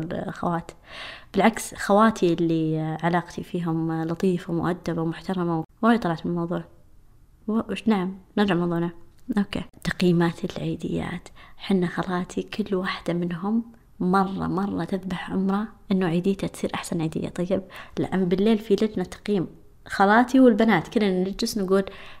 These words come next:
آه، مين عيدياته أحلى، مين أحلى عيدية، مين رقم اثنين، مين رقم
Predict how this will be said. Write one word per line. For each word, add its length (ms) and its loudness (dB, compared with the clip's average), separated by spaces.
آه، 220 2
مين 340 6
عيدياته 500 4
أحلى، 240 0
مين 260 4
أحلى 220 0
عيدية، 540 2
مين 240 2
رقم 220 -2
اثنين، 400 0
مين 140 0
رقم 200 -2